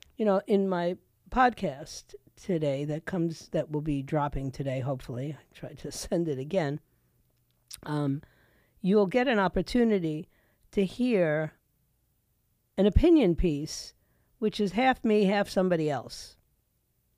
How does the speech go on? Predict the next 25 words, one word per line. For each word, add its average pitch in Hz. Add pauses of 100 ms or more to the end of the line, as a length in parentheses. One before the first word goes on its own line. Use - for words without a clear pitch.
(800)
And, 208
and 208
basically, 190 (960)
w-, 196
what 220
I 220
end 339
up 208
talking 233
about 139 (1600)
is 220
the 214
fact 262
that 220
we 226
have 208
finally 311
come 214
to 233
a 202
place - (640)
where 196 (140)
I 208
can 285
see 185